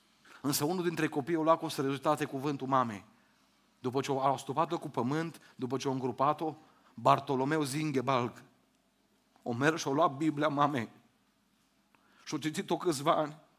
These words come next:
Și s-a rugat și s-a întâlnit cu Dumnezeu.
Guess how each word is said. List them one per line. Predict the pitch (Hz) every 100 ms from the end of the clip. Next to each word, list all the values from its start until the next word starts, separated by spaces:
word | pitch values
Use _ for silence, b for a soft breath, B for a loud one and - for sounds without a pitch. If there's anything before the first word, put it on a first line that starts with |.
| _ _ _ _ _
Și | -
s-a | - 131
rugat | 123 143 170 - - - B B
și | 147
s-a | -
întâlnit | 147 143 165 156
cu |
Dumnezeu. | 143 143 139 143 135